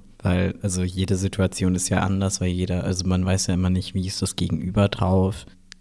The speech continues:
Jetzt der alte Mann hätte vielleicht jetzt nicht direkt irgendwas Aggressives gemacht, aber wer weiß, was der für eine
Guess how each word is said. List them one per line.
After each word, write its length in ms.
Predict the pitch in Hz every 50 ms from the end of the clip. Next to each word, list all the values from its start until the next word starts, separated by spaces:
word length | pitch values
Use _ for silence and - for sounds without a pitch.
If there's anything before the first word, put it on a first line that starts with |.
| -
Jetzt 280 | - 101 - - - -
der 100 | 90 85
alte 200 | 90 101 - 95
Mann 220 | 92 92 98 101
hätte 220 | 104 107 98 - 90
vielleicht 400 | - - 92 92 92 98 - -
jetzt 220 | 92 87 - -
nicht 280 | 90 87 - - - -
direkt 360 | 98 90 98 92 - - -
irgendwas 300 | 87 95 92 85 - -
Aggressives 580 | 87 - - - - - 104 110 120 107 - -
gemacht, 400 | 101 98 104 110 113 - - -
aber 240 | 98 98 92 92
wer 100 | 101 90
weiß, 220 | 95 90 90 - -
was 140 | 82 - -
der 280 | - 87 92 98 98
für 220 | 98 - - - 92
eine 320 | 95 92 90 90 90